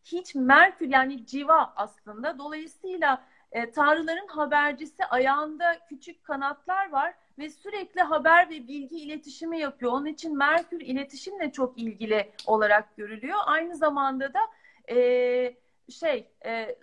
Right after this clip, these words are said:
sonuç itibariyle, e, yine gazetecilerin, e, işte terzilerin, e, ve el sanatları ile ilgili ve küçük tüccarların da tanrısı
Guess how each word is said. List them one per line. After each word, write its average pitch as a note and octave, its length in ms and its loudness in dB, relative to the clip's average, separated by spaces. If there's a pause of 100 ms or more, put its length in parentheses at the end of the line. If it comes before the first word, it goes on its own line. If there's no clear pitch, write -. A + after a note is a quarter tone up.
(120)
sonuç D4+ 320 -8
itibariyle, C#4+ 600 6 (440)
e, A3+ 100 -4
yine C4+ 400 -4
gazetecilerin, B3+ 1120 4 (260)
e, A3 140 -6
işte A3+ 260 -8
terzilerin, C4 960 2 (320)
e, G#3+ 200 -8
ve C4 260 -8
el F4+ 240 0 (120)
sanatları C4+ 580 -2
ile C4+ 260 -8
ilgili A#3+ 340 -10
ve D4 100 -6
küçük - 500 -8
tüccarların C#4+ 880 8
da C4 160 6
tanrısı C4 760 0